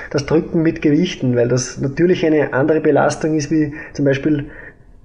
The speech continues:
die Übung mit dem freien Körpergewicht, einfach den Handstand. Das ist eine Körperübung und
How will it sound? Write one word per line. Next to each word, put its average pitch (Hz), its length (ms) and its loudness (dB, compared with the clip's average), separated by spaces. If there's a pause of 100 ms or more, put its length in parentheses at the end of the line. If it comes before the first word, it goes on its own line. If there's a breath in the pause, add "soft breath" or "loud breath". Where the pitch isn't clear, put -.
die 147 60 2
Übung 160 260 2
mit 156 160 0
dem 147 80 2
freien 139 260 2
Körpergewicht, 147 680 0
einfach 131 220 0
den 143 140 2
Handstand. 131 440 0
Das 123 120 -2
ist 127 260 -2
eine 139 200 2
Körperübung 147 640 4
und 127 360 0